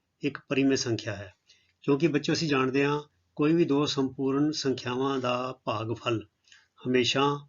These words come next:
ਪਰਿਮੇਯ ਸੰਖਿਆ ਹੁੰਦਾ ਹੈ। ਹੁਣ ਜੇ b ਬਟਾ a ਪਰਿਮੇਯ ਸੰਖਿਆ ਹੋ ਗਈ, ਸੋ ਭਾਵ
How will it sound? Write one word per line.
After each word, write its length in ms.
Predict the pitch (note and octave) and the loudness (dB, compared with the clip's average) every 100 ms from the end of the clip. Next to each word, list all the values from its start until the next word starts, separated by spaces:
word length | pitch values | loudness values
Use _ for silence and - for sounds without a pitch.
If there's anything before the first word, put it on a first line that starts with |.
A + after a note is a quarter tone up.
| _ _ _ _ _ _ _ _ _ _ _ | _ _ _ _ _ _ _ _ _ _ _
ਪਰਿਮੇਯ 320 | C3+ C3+ C#3 | 2 4 4
ਸੰਖਿਆ 380 | C3 A#2 A2+ B2+ | 2 -2 -4 -4
ਹੁੰਦਾ 320 | G#2 G#2 G#2 | -4 -6 -6
ਹੈ। 160 | F#2+ G2+ _ _ - _ _ D3 | -8 -12 _ _ -20 _ _ 0
ਹੁਣ 80 | |
ਜੇ 340 | D3+ D3 C3+ D#3+ | 2 4 6 6
b 40 | |
ਬਟਾ 200 | D#3+ E3 | 6 4
a 120 | E3 | 4
ਪਰਿਮੇਯ 280 | E3 D3+ E3 | 2 2 2
ਸੰਖਿਆ 360 | D#3+ D3 D3+ D3 | 2 -2 2 2
ਹੋ 100 | B2 | 4
ਗਈ, 260 | C3 C#3 - _ _ | 2 0 -10 _ _
ਸੋ 200 | - D3 | -6 -6
ਭਾਵ 520 | - B2+ A#2 C3+ D3+ | 0 2 2 0 -4